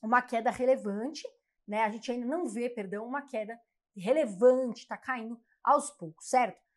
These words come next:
Mas uma das explicações, Carol, por que isso? Qual é o grande problema também que nós estamos tendo?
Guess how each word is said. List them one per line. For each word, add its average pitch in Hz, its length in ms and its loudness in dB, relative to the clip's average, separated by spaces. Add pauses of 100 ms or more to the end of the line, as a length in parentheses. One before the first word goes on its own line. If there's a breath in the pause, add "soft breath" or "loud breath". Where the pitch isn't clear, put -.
(140)
Mas 330 560 2
uma 403 220 -4
das 359 200 4
explicações, - 960 -10 (260)
Carol, 254 580 4
por 311 160 -12 (100)
que 202 440 -8
isso? - 460 -12
Qual 254 180 -2
é 294 60 2
o 311 80 -2
grande 254 240 -8
problema 214 360 -2
também 208 240 -12
que 214 100 -16
nós 196 200 -12
estamos 208 380 -14
tendo? 160 320 -8